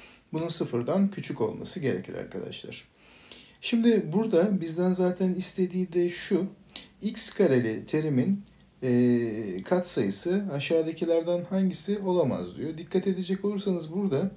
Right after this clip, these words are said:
x ile A x'i çarptığımız zaman bir x kare gelecek oradan. Bakın şurada x ile A x'i çarptığımız zaman bir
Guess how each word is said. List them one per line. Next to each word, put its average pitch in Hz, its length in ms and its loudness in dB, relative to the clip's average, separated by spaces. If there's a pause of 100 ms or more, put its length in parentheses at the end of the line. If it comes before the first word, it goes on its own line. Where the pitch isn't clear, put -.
(680)
x - 440 2
ile 135 300 2 (1120)
A 147 200 10
x'i 160 360 2
çarptığımız 156 640 0
zaman 147 340 0
bir 143 100 -4
x - 220 2
kare 143 260 6
gelecek 135 520 -2
oradan. 101 460 -4 (220)
Bakın 95 240 -12
şurada 92 320 -12 (100)
x 123 320 -4
ile 120 320 -4 (480)
A 123 240 4
x'i 123 360 -2
çarptığımız 117 720 -4
zaman 139 400 -4 (100)
bir 135 120 -4